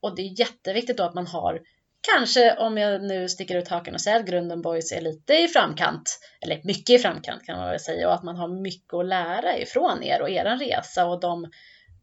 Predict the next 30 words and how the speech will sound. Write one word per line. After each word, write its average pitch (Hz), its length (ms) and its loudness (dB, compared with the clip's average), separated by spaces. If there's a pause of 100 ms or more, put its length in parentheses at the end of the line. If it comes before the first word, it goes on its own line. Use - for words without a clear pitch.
(180)
ja, 294 60 0
men 285 140 2
det 220 160 4
som 202 200 -4
ni, 190 280 -4 (460)
för 240 60 0
det 240 60 4
är 294 280 2
ändå 220 260 0
i 208 100 0
grund 202 400 -6
och 196 60 -8
botten 185 420 -8
värderingarna 202 800 -2 (300)
som, 185 540 -10
som 185 220 -8
är, 202 280 0
och 196 100 -6
det 214 60 -6
är 214 40 -6
inte 208 240 -8
poängen 196 680 -4
eller 175 380 -4 (320)
hur 190 160 -8
många 180 260 -4
mål 180 480 -2
man 165 120 -6
har - 80 -6
gjort - 380 -10
eller 175 300 -2